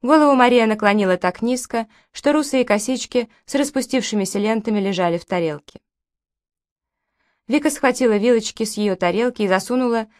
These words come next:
все черенки в рот, так что наружу торчали разноцветные зубья. «Как ты себя ведёшь, бессовестная?» — громко зашептала Гайка. «А тебе какое дело? Мне так Родина велела». Шепеляво ответила Вика, и опять все покатились со смеху.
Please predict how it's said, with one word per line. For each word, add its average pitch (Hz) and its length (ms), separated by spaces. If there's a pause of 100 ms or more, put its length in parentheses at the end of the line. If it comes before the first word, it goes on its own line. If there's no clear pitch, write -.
(260)
все - 360
черенки 233 520
в 196 80
рот, 180 340 (200)
так 208 140
что - 140
наружу 226 380
торчали 220 420
разноцветные 185 800
зубья. 156 400 (720)
«Как 294 180
ты 302 120
себя 262 260
ведёшь, 240 340
бессовестная?» — 202 720
громко 220 320
зашептала 180 540
Гайка. 170 480 (340)
«А - 60
тебе 247 200
какое 269 440
дело? 180 400 (180)
Мне 214 160
так 220 200
Родина 185 360
велела». 175 460 (500)
Шепеляво 214 400
ответила 185 460
Вика, 220 360 (220)
и 202 60
опять 277 200
все - 200
покатились 185 580
со 170 140
смеху. - 440